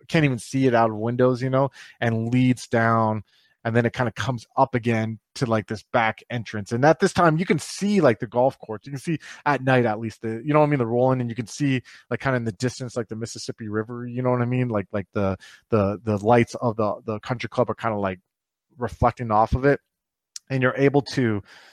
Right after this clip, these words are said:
go around, and you go into where the back kitchen area is. You actually see, like, there's some people who are, like, it's, like, nine or ten at night, and they're not, like, cooking, but they're prepping for the next day, or they're cleaning, and you see, like, they're wearing, like, these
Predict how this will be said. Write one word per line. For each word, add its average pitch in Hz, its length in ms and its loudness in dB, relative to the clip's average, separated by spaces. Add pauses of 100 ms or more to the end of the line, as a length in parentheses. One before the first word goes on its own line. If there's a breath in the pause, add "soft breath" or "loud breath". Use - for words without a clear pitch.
(260 loud breath)
go 143 180 6
around, 120 460 2
and 107 140 -4
you 107 80 -4
go 117 320 2
into 110 1000 -4 (600)
where 123 200 6
the 110 120 2
back 113 460 0
kitchen - 380 -8
area 104 320 0
is. 104 260 -4
You 143 120 6
actually 175 280 4
see, 147 220 0
like, 123 200 4
there's 123 180 0
some 120 140 -6
people 127 340 -8
who 117 160 -6
are, 104 160 0
like, 101 220 -6 (300 soft breath)
it's, 151 180 -4
like, 196 120 4
nine 113 240 0
or 117 80 -2
ten 120 200 -6
at 110 100 -2
night, 104 260 -2
and 117 120 -6
they're 117 100 -2
not, 131 300 2 (100)
like, 107 400 -4 (380 soft breath)
cooking, 165 480 0 (200 loud breath)
but 123 100 0
they're 107 100 -4
prepping 135 400 -2
for - 140 -10
the 113 80 -6
next 117 320 -6
day, 123 240 2
or 120 80 2
they're 101 160 -6
cleaning, 120 520 -6
and 113 80 -6
you 107 60 -6
see, 127 180 -6
like, 107 160 -2
they're 110 120 -4
wearing, 113 220 -4
like, 101 120 -4
these 101 220 -8